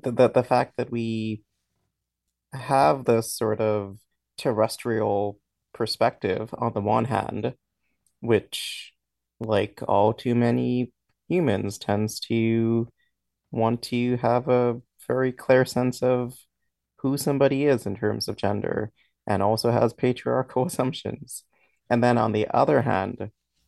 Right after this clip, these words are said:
the really wonderful thing, we also get to not just see, but experience what it's like to inhabit, uh,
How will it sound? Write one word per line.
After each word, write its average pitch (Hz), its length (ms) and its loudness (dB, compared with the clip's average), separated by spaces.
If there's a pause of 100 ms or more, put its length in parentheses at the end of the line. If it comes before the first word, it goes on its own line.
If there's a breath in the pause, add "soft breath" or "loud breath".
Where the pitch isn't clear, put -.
(480)
the 113 120 -6
really 127 340 2
wonderful 120 600 2
thing, - 460 -8 (380)
we - 200 -10
also 123 360 0
get 113 300 0
to 101 420 -2 (380)
not 123 240 4
just - 340 -2
see, 127 480 -2 (200)
but 117 240 0
experience - 1160 -2 (320)
what 110 180 0
it's 113 180 -2
like 107 280 0
to 101 580 -4
inhabit, 110 800 0 (640)
uh, 95 520 0